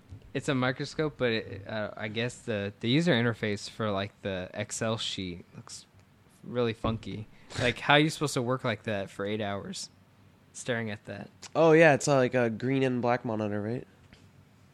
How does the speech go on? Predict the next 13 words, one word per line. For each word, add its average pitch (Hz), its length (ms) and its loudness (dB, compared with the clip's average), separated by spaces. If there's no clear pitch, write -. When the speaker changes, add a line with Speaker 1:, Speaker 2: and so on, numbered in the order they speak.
Speaker 1:
It's, - 80 -18
like, 110 160 -14
black 101 240 -12
and 104 100 -10
white. 98 240 -6
Speaker 2:
All 113 80 -8
right. 98 160 -12
I - 60 0
have 117 120 -2
color 98 240 -2
issues. 98 340 -12
Speaker 1:
I 156 160 -8
know. 170 80 -6